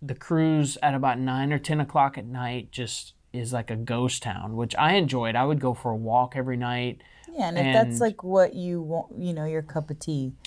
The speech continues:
Speaker 1: Yeah, it's, I mean, there's, there's a full spectrum. I mean,
Speaker 2: Mm-hmm.
Speaker 1: different strokes for different folks, but that was my,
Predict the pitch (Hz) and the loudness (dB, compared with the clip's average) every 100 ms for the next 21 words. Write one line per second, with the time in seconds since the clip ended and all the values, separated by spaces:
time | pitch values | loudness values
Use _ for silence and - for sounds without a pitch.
0 | - 392 403 127 - 185 175 156 143 175 | -2 4 4 4 2 4 4 2 4 4
1 | 151 151 170 151 156 185 180 - 190 - | 4 2 2 2 0 2 2 2 -2 -2
2 | 139 113 117 120 117 151 160 - 160 151 | -6 -4 -4 -2 0 0 -2 0 2 2
3 | - 143 135 139 131 135 143 - - 127 | 0 -2 0 -2 -2 0 0 0 -6 -6
4 | 117 156 175 190 151 156 151 143 135 | 2 4 6 4 4 4 4 2 0